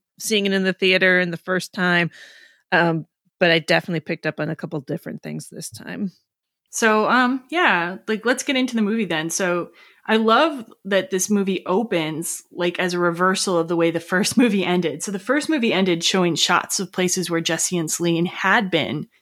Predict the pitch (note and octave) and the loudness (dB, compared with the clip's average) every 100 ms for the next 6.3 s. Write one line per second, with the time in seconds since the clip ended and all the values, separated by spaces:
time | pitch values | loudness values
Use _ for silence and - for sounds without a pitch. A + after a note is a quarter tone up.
0 | _ - F#3+ E3+ E3 D#3 F#3+ E3 G3+ - | _ -2 2 2 2 0 2 2 0 -6
1 | _ _ _ _ F#3+ F#3+ G3+ A3+ F4 D#4+ | _ _ _ _ 0 2 4 4 4 2
2 | C#4 A3 - F#3+ G#3 F3+ E3 F3 - _ | 4 2 2 2 2 0 0 -2 -6 _
3 | _ _ - G3 F#3+ - A3 F3+ F#3 G#3 | _ _ 0 2 2 0 2 2 0 -6
4 | - A3 A3 G#3+ F3+ F#3 E3 - G3 G3 | -2 0 2 0 0 0 0 0 2 2
5 | F#3 F#3+ F#3+ - F3+ E3 B3 F#4 E4 G#3+ | 2 2 -2 -2 -4 -2 0 2 2 2
6 | E3 F3+ G3 | 0 0 -2